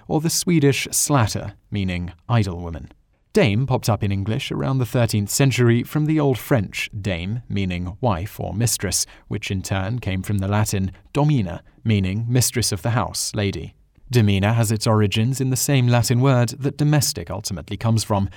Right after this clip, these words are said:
namely domus, meaning house. In the thirteenth century, dame was synonymous with female ruler, and indeed today, dame is considered the female equivalent of sir, as in knighthood in the U K.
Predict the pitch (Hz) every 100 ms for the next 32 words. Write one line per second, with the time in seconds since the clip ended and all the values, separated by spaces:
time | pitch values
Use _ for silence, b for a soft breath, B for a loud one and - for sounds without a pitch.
0 | B 131 127 123 110 107 107 127 113 95
1 | 95 - - - 98 87 76 - _ -
2 | 80 - - - _ _ _ B B B
3 | 214 226 165 143 117 101 117 107 104 92
4 | 92 - 147 160 160 147 - - 135 131
5 | 127 120 - 117 101 - 127 107 98 92
6 | 101 120 104 87 B B 104 95 90 90
7 | 95 - 95 90 85 127 127 107 90 98
8 | 120 110 - 107 123 113 110 110 123 113
9 | 104 104 - 131 110 107 117 113 - -
10 | 135 95 90 b b 107 101 98 110 107
11 | 101 87 - - - 90 92 76 - 101
12 | 85